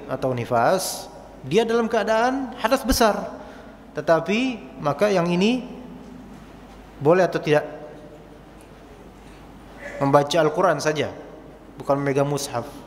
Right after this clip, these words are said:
Boleh, karena haid dan nifas itu bukan pilihan, maka boleh. Melainkan tidak boleh memegangnya. Memegang mushaf tidak boleh.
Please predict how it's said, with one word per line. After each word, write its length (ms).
Boleh, 400
karena 320
haid 400
dan 160
nifas 240
itu 160
bukan 240
pilihan, 320
maka 160
boleh. 280
Melainkan 400
tidak 160
boleh 240
memegangnya. 560
Memegang 240
mushaf 400
tidak 240
boleh. 240